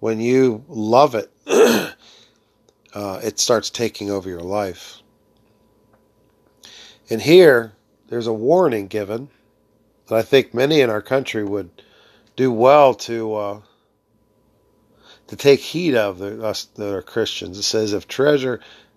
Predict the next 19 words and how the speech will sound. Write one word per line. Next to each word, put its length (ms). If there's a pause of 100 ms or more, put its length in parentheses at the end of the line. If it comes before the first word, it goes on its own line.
(240)
basically 520
the 120
treasure, 640 (220)
when 120
the 80
treasure 420
is 120
first 500
in 60
your 180
life, 480 (880)
it 80
will 240
engulf 800
everything 500
else 300
in 80
your 140
life. 520